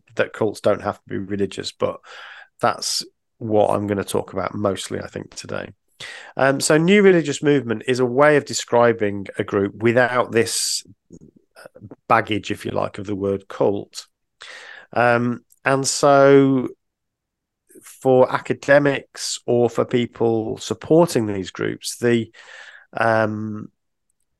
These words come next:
the argument is that they are small normally, they're minority groups, they're faith-based organizations, um, and in a pluralistic society where we think that it's important for people to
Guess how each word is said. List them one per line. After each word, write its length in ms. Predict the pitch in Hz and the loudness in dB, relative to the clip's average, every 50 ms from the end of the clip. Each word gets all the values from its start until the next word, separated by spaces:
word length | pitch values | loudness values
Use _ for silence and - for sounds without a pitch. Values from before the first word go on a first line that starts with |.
| _ - | _ -12
the 180 | 98 104 113 120 | -6 0 4 6
argument 560 | 135 147 151 131 - 110 98 98 98 - - | 6 6 6 4 2 -4 -6 -8 -8 -8 -6
is 280 | 98 - 98 101 - | -6 -6 -4 -4 -4
that 200 | - 117 110 - | -4 -4 -4 -2
they 380 | 107 113 110 110 107 107 110 107 | 0 2 2 4 4 2 2 0
are 200 | - - 104 98 | -2 -2 -2 -2
small 640 | - - - - 139 135 135 135 135 135 135 135 135 131 | -2 -4 -4 -2 0 2 4 6 6 6 6 4 4 4
normally, 640 | 127 131 131 127 123 127 127 123 123 127 127 123 | 4 4 4 4 2 0 0 0 2 2 0 0
they're 180 | 120 - 107 110 | -2 -4 -4 -4
minority 960 | 101 104 107 104 107 123 135 135 135 131 - - - 127 120 117 117 117 113 | -2 -2 -2 0 2 2 4 4 2 0 -2 -4 -2 -2 0 0 -2 -4 -6
groups, 720 | 113 - 113 113 113 110 - - - - - - - - - - - - - - _ | -6 -4 -2 0 0 0 -2 -6 -8 -8 -8 -8 -10 -12 -16 -20 -20 -20 -20 -10 _
they're 140 | - 107 101 | -4 -4 -4
faith-based 720 | - - - 127 120 113 - - - - 110 110 104 - - | -2 -2 0 0 0 0 -4 -8 -4 0 0 0 0 0 -2
organizations, 1120 | 110 101 - 104 101 104 98 98 101 98 95 - - - 101 98 101 101 101 95 - - _ - - - - - - - _ - - | -2 -2 -2 -2 -4 -4 -2 -2 -2 -2 -4 -4 -6 -8 -8 -8 -8 -8 -8 -10 -10 -12 _ -20 -20 -20 -20 -20 -20 -20 _ -8 -4
um, 460 | 113 113 113 113 110 110 113 113 - _ _ _ - | -2 0 0 0 -2 -2 -6 -10 -12 _ _ _ -4
and 400 | - 123 120 117 120 120 113 - - - | -2 0 0 0 -2 -4 -6 -8 -6 -4
in 160 | 131 117 117 | -2 0 2
a 160 | 113 110 104 | 2 0 0
pluralistic 800 | 107 - - - 131 120 120 120 127 123 - - 113 - - - | -2 -4 0 2 4 4 4 4 2 0 -2 -4 -4 -4 -4 -6
society 760 | - - 107 - - 113 107 107 104 104 - - 110 107 107 | -8 -6 -4 0 2 2 4 2 2 0 -2 -6 -4 -4 -2
where 300 | 101 104 104 98 98 98 | -2 0 0 0 0 -2
we 200 | 98 101 104 98 | -2 -2 -4 -4
think 340 | - - - 117 110 90 - | -4 -4 -4 -4 -4 -6 -6
that 120 | 107 101 | -6 -6
it's 160 | 98 - - | -6 -6 -10
important 420 | 107 104 - - 117 107 - - - | -10 -10 -8 -4 -4 -4 -4 -4 -8
for 80 | 104 | -12
people 340 | 98 - 110 104 - - 104 | -10 -8 -8 -8 -8 -10 -12
to 380 | - - - - 104 104 101 | -12 -12 -10 -8 -6 -6 -8